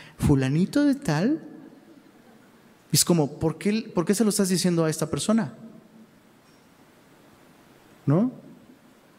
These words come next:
Lo estás haciendo porque te hace sentir bien hablar mal de aquel que te hizo mal. Y lo que estás haciendo es envenenar el corazón de otra persona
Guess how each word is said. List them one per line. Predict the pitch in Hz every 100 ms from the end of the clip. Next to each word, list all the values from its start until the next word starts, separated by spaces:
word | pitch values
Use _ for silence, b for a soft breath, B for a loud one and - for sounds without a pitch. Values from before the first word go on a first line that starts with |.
| - -
Lo | 143
estás | 147 156 170
haciendo | 202 196 180 180
porque | 151 147
te | - - - - - - 156
hace | 156 196
sentir | 180 151 - 143
bien | 147 156 131 151 - -
hablar | 127 127 135 123
mal | 135 127 135 190 - - - 135
de |
aquel | 123 120
que | 117
te | 160
hizo | 101 -
mal. | 110 160 90 - - - - _ _ _ _ _ _ _ _ _ -
Y | 175
lo | 175
que | 180
estás | 180 208
haciendo | 226 220 202 165
es | 160
envenenar | 143 139 139 170 202
el | -
corazón | 156 143 160 143
de |
otra | 135 135 113
persona | 107 - 262 339